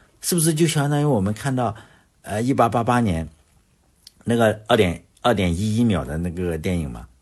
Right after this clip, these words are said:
啥也没整，一个人转圈都没转个半圈，但是那是人类历史上第一个，是不是？你就是这个样嘛。但是这个电影就是，就这样，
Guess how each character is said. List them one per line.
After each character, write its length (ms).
啥 360
也 60
没 140
整， 220
一 160
个 100
人 160
转 220
圈 180
都 60
没 180
转 240
个 100
半 220
圈， 240
但 120
是 120
那 120
是 260
人 220
类 120
历 140
史 80
上 180
第 220
一 80
个， 240
是 100
不 60
是？ 180
你 100
就 160
是 80
这 140
个 60
样 180
嘛。 180
但 120
是 140
这 100
个 100
电 240
影 240
就 120
是， 400
就 160
这 180
样， 220